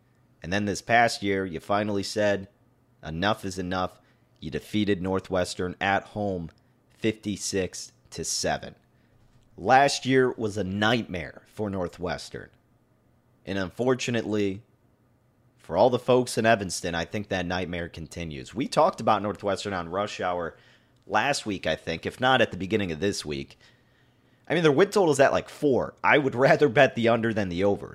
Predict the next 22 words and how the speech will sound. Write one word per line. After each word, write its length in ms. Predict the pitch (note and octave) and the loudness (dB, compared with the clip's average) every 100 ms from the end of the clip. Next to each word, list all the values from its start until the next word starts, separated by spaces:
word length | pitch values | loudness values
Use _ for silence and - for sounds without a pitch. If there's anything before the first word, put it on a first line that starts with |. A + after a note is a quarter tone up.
| - | -2
They 140 | D#3 | 2
don't 240 | A#3+ G#3+ | 2 0
have 240 | C#3 E3+ G3 | 4 6 6
a 40 | |
solidified 640 | D#3+ - F3 D#3+ E3+ D#3 - | 4 0 -2 6 8 8 4
quarterback. 560 | F3 G3 B2 G2 D#2 | -4 -2 0 0 -2
Is 140 | F#2+ - | -8 -6
Hilinski 500 | A2 C#3 G3+ - G#3 | -2 0 -2 -8 -2
their 140 | G#3+ | 0
starter? 540 | - G#3+ A#3 A3+ A#3+ F4 | 2 2 4 6 4 0
I 140 | B3+ | -6
presume. 640 | D4 - F#3+ F3+ G#3 A3+ B3+ | -6 -6 0 2 2 0 0
Okay, 440 | D3 - D3 C#3+ | -2 0 0 0
but 320 | - D#3 - | -2 -6 -6
no 140 | D3 D3+ | -2 2
one 120 | D#3+ | 4
else 220 | D#3 F3+ | 4 4
offensively 640 | D3+ C#3 - B2 A#2 G#2+ A2+ | 2 4 4 2 0 -2 0
is 140 | G2 | 0
gonna 160 | G#2+ F#2+ | -2 -2
wow 260 | D#2+ E2+ | 0 0
ya. 220 | F2 G2+ | 2 0